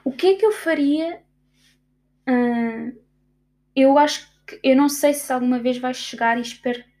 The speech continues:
nunca mais voltar a chegar a esse ponto, mas se aquilo que eu sei hoje, o que é que eu faria? Eu poderia ter evitado, se calhar, ter chegado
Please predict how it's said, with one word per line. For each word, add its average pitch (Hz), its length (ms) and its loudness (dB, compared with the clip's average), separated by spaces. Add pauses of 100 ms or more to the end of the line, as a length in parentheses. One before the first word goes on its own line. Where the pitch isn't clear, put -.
nunca 247 400 4
mais 233 200 -4
voltar 233 420 -8
a 220 40 -12
chegar 233 340 -4
a 233 40 -4
esse 233 320 -10
ponto, 214 420 -12
mas 233 400 0 (600)
se - 640 -2 (100)
aquilo 254 340 2
que 339 120 -2
eu 330 40 0
sei 294 400 0
hoje, 214 540 -2 (920)
o 233 80 -18
que - 160 -4
é 294 40 0
que 302 140 -8
eu 294 40 -4
faria? 285 840 0 (280)
Eu 277 140 -2
poderia 294 420 0
ter 285 200 -4
evitado, 262 460 -4
se - 140 -12
calhar, 254 640 -2 (1080)
ter 277 120 4
chegado 262 500 0